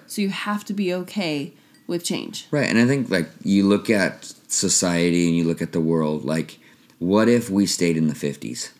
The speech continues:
Speaker 1: Right.
Speaker 2: Which Cuba, like, shout out to Cuba.
Speaker 1: Yeah.
Speaker 2: Um, like, they're still
Speaker 1: <laughs> You
Speaker 2: rocking.
Speaker 1: get real
Speaker 2: Yeah.
Speaker 1: creative.
Speaker 2: They're, they're still rocking the same cars, which is awesome.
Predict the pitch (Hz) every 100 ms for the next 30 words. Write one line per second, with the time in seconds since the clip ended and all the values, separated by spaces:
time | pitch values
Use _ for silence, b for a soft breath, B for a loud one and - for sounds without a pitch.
0 | _ 180 220 226 - 82 80 - - -
1 | 76 71 87 - 71 69 - - 82 82
2 | - 92 101 87 90 92 B - 240 214
3 | 92 85 78 73 - - 87 80 95 98
4 | - 107 90 82 101 90 82 - 82 82
5 | 90 214 240 - 269 240 196 226 240 101
6 | - - 101 90 107 92 90 90 82 85
7 | 90 85 87 85 85 80 80 - - 78
8 | - 76 73